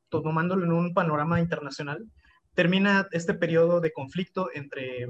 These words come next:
las dos potencias y, pues, es como que, oye, pues ya nos destruimos el mundo, ya estamos como que todos en plan de que nos odiamos, estamos tratando de armar lazos otra vez, pero ¿qué pasa con la gente?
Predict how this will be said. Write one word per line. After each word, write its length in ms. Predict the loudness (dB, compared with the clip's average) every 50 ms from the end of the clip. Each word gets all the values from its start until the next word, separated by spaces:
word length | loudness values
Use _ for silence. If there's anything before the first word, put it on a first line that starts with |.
| -10
las 140 | -10 -12 -12
dos 160 | -12 -14 -10
potencias 680 | -8 -8 -4 -4 -4 -4 -4 -4 -4 -4 -4 -4 -4 -10 -16 -18 _ _ _ _ _ _ _ _ _ -20 -20 -20 -12
y, 480 | -10 -8 -6 -6 -6 -8 -10 -12 -14 -12 -10
pues, 220 | -10 -8 -6 -8
es 120 | -8 -6
como 160 | -4 -4 -4 -4
que, 120 | -4 -4 -2
oye, 280 | -2 -2 -2 -6 -10 _ _ _ _ _ _ _ _ _ _ _ -20 -16 _
pues 140 | -10 -6
ya 140 | -2 -2 -2
nos 120 | -2 -2 -2
destruimos 440 | -4 -2 0 0 0 0 0 0
el 80 | 2 2
mundo, 340 | 2 0 0 0 2 0 2
ya 120 | 0 -2
estamos 360 | -4 -4 -6 -6 -6 -6 -6
como 160 | -6 -6 -6 -6
que 100 | -8 -8
todos 440 | -6 -4 -2 0 0 -2 -2 -4
en 140 | -8 -10 -10
plan 180 | -8 -8 -8 -6
de 100 | -8 -6
que 380 | -6 -6 -4 -4 -6 -6 -8 -12 _ _ _
nos 140 | -18 -12 -8
odiamos, 420 | -6 -4 -4 -4 -4 -6 -6 -6
estamos 300 | -6 -6 -6 -8 -8 -8
tratando 340 | -8 -8 -6 -4 -4 -2 0
de 80 | 0 0
armar 280 | 0 -2 -4 -4 -4
lazos 300 | -2 -4 -4 -4 -8 -8
otra 140 | -6 -4 -4
vez, 260 | -4 -4 -6 -8 -14 _ _ _ _ _ -20 _ _
pero 200 | -2 -2 -2 0
¿qué 100 | -2 -6
pasa 320 | -4 -2 -4 -4 -4 -6 -8
con 140 | -8 -8
la 100 | -8 -8
gente? 380 | -8 -8 -8 -8 -8 -10 -14 -16